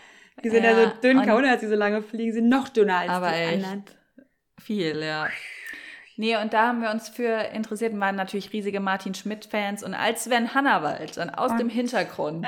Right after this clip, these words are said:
Speaker 2: <laughs> angeflogen kam und Martin Schmidt so überholt hat, ist die Franzi auch einfach zu Sven Hannawald gewechselt und war dann Sven Hannawald-Fan.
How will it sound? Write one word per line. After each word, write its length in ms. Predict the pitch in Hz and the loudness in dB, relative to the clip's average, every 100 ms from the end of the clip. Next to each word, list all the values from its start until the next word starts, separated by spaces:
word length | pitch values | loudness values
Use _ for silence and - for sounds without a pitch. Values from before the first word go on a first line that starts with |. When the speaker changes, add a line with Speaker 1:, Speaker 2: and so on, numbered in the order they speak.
| - | -6
Speaker 2:
<laughs> 80 | - | -4
angeflogen 680 | 226 220 220 175 147 143 165 | -2 -2 0 0 0 -2 -4
kam 380 | 170 143 170 - | -2 0 -2 -6
und 240 | 165 185 | -8 -2
Martin 320 | - 254 254 262 | 2 4 4 2
Schmidt 320 | 240 214 - | 0 -4 -4
so 80 | 190 | -4
überholt 560 | 180 185 214 220 226 | -2 -2 0 0 0
hat, 340 | 214 196 - - | -2 -6 -10 -12
ist 200 | 202 208 | -8 -8
die 80 | |
Franzi 480 | 208 202 208 214 220 | -4 -2 -2 -2 -4
auch 160 | - 196 | -2 -4
einfach 600 | - 180 190 214 214 214 - _ | -2 -2 -2 -6 -8 -10 -20 _
zu 120 | - | -16
Sven 220 | 202 202 202 | -8 -8 -4
Hannawald 440 | 196 170 156 156 | -2 -2 -2 -6
gewechselt 540 | 165 147 - - - - | -8 -10 -10 -12 -14 -12
und 140 | 180 | -10
war 100 | 175 | -6
dann 140 | 175 | -8
Sven 260 | 180 175 170 | -8 -12 -12
Hannawald-Fan. 840 | 165 - - - - - - - | -10 -12 -12 -14 -16 -14 -12 -12